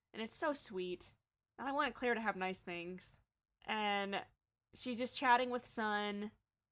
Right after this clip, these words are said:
and Sun jokes about how this is her mother's worst nightmare, um, her sitting on the beach cutting up bait.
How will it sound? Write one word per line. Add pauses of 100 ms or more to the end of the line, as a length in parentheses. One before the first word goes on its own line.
and
Sun
jokes
about
how (380)
this
is
her
mother's
worst
nightmare, (260)
um, (500)
her
sitting
on
the
beach
cutting
up
bait.